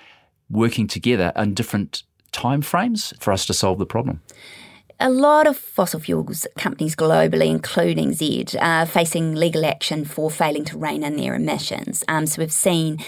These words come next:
Speaker 2: the iwi leader Mike Smith's
Speaker 1: Hmm.
Speaker 2: court case recently. We have scientists in New Zealand on government-funded projects who are specifically saying, "We are trying to link particular droughts, particular floods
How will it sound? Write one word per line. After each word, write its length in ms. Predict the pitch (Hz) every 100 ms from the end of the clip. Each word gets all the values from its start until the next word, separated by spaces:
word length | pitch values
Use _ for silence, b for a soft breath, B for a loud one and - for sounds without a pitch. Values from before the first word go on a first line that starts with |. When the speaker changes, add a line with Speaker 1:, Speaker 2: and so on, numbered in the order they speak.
| B
Speaker 2:
the 100 | -
iwi 260 | - 160 151
leader 240 | 160 160
Mike 300 | 160 160 -
Smith's 480 | - 196 185 - -
Speaker 1:
Hmm. 200 | 156 208 - -
Speaker 2:
court 240 | 190 -
case 380 | - 175 160 -
recently. 960 | 160 170 - 160 - 165 160 156 160 165 B B -
We 120 | 170
have 160 | 170
scientists 640 | - - 175 240 170 - 156
in 100 | 160
New 120 | 147
Zealand 480 | 156 156 147 147 - - _ -
on 200 | 143 135
government-funded 640 | 175 196 160 - 156 156 156
projects 440 | - 165 165 -
who 80 | 143
are 40 |
specifically 680 | 139 - 185 - 285 - -
saying, 560 | 165 - 180 127 139 226 B B B
"We 300 | - 165 202
are 80 | 160
trying 300 | 151 170 156
to 340 | - 151 151 156
link 540 | - 160 185 208 - - b -
particular 560 | 196 - - - 170
droughts, 380 | 165 175 165 -
particular 580 | - 160 - - 190 165
floods 560 | 156 170 170 160 -